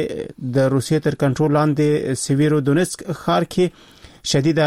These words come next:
جګړه شوې ده. د اوکراین ولسمشر ولودیمیر زیلنسکي پرون په خپله ورځنۍ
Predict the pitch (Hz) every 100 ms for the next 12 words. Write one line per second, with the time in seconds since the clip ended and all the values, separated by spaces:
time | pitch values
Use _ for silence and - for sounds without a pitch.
0 | 156 135 139 139 151 135 127 127 127 135
1 | 147 156 147 143 - 156 151 160 143 143
2 | 147 143 131 139 165 185 - - 170 151
3 | 175 170 156 - 156 151 139 131 151